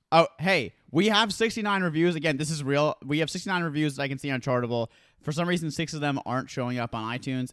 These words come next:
and we have no idea why. But something funny is that I see, so I get, like, an email of how the podcast is doing in <laughs> different countries. I swear to God, I see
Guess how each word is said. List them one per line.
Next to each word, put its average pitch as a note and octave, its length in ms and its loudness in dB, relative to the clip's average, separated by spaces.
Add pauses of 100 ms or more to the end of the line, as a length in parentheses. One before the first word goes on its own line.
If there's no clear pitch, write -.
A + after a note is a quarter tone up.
and A#2+ 180 -6
we A#2 100 -4
have A2+ 80 -4
no A2+ 160 0
idea G#2+ 320 -2
why. G2+ 280 -2 (220)
But - 240 0
something F3 260 0
funny F#3+ 360 0
is D#3+ 180 -2
that D3+ 180 4
I C#3 160 0
see, D3+ 420 -4 (300)
so D#3+ 120 -4
I E3 60 2
get, C#3 140 -2
like, C3+ 120 -2
an B2 140 -8
email C#3+ 480 2
of B2 160 -2
how C3 140 -4
the A#2+ 120 -4
podcast B2 500 -2
is A#2 60 -8
doing B2 240 -4
in B2+ 60 -4
<laughs> - 20 -8
different D3 340 -4
countries. D#3 500 -6 (340)
I D#3+ 120 2
swear F3 340 0
to F3 80 2
God, D#3+ 220 2
I D#3 80 2
see D3+ 340 -6